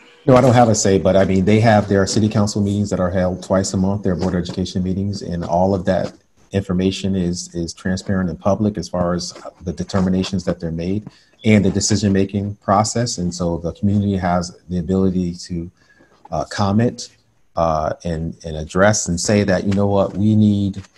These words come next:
uh, for example, we, we have a issue with cars speeding in, in the Blue Hills neighborhood, right? And so,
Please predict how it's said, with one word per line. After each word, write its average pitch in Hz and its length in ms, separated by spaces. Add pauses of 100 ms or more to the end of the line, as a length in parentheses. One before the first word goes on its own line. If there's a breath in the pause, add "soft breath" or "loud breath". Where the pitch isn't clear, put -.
(100)
uh, 82 420
for - 200
example, 95 440
we, 92 220
we 92 200
have 90 260
a 87 100 (120)
issue 101 320
with 90 400
cars 95 380
speeding 95 420
in, 87 320
in 90 100
the 90 80
Blue 95 200
Hills 92 260
neighborhood, 87 460
right? 85 260 (500 soft breath)
And 87 140
so, 85 380